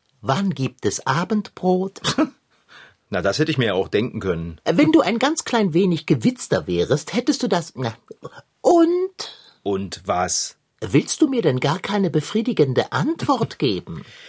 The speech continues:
Speaker 2: Ich gebe dir eine knappe. Es gibt noch kein Abendessen. Und ich sag dir auch, warum, wenn du möchtest.
Speaker 1: Ja, ich bin gespannt.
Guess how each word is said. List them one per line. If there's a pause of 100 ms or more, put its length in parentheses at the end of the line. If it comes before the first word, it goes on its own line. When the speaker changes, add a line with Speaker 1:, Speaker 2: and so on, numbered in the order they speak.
(260)
Speaker 2:
Ich
gebe
dir
eine
knappe. (440)
Es
gibt
noch
kein
Abendessen.
Und
ich
sag
dir
auch,
warum,
wenn
du
möchtest.
Speaker 1:
Ja, (460)
ich
bin
gespannt.